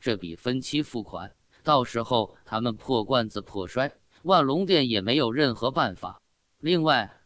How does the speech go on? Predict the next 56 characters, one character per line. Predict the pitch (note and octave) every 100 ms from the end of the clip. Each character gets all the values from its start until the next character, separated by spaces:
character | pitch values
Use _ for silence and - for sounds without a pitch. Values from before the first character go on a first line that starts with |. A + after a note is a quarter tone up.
| _
我 | A#2 C3
还 | B2+ C#3
担 | D3+ D#3+
心 | D#3 D3
他 | C#3 B2
们 | A2+ F#2+ -
会 | _ B2 A2
悄 | - D3+ D#3
悄 | D#3 D3
转 | B2+ E2 D2+
移 | G2+ C#3 -
资 | - C3+
产 | B2+ F#2+ D#2+
逃 | - F#2 C#3+
走 | A2 B2+
跑 | - E2
路。 | G2 D3 - _ _
如 | - F3
果 | F3 B2
他 | C3
们 | C3 B2
真 | D#3 D#3+
跑 | B2 E2
路 | G2 C3+
了， | F#2 F#2 _ _ -
万 | D#3+ D3
隆 | B2+ F3+
店 | F3 D#3
一 | E3
时 | C#3 C3+
半 | C#3+ C#3+ A2
会 | C3 A2 F#2 _
恐 | - G2+ G2
怕 | A2+ G2
还 | G#2+ A#2
真 | C#3 D3
的 | C#3 A2
很 | F#2 D2+
难 | E2 A#2
解 | C#3+ F#2 D#2+
决 | G2
他 | G2+ G#2+
们。 | G#2+ G2 _ _ _ _
不 | B2 C#3+
过， | C#3 B2 - - -
如 | D3 G3
果 | E3
有 | E3 A2+
合 | - C3+
同 | D#3 C#3
的 | D3+
话， | B2 G2+ E2+ _ _ _
只 | B2+
要 | C3 C#3+
他 | C3+ C#3+
们 | C3+ A2